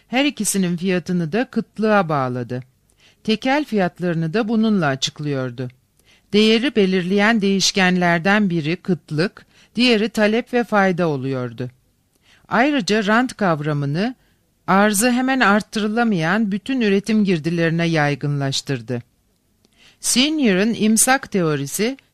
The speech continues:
bir bakıma daha sonra Avusturya Okulu tarafından geliştirilen zaman tercihi teorisinin üretimde kapitalin rolü üzerinde durması,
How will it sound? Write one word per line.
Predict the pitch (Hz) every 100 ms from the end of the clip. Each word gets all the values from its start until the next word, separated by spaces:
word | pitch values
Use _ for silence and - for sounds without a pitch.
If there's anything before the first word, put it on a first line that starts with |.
| -
bir | 247 247
bakıma | 208 - 165 190 208
daha | 233 254
sonra | 240 214 220
Avusturya | 202 220 - 262 240 185
Okulu | - 170 156
tarafından | 180 156 147 165 185 196
geliştirilen | 180 170 160 - 160 156 160 233
zaman | 214 208 214 240 247
tercihi | 220 180 156 151 156
teorisinin | 147 156 147 143 - 143 175 269 - _ _ -
üretimde | 202 220 - 233 240
kapitalin | 277 240 208 202 226 247 240
rolü | 214 208
üzerinde | 233 170 175 156 160 196 175
durması, | 170 160 143 - 151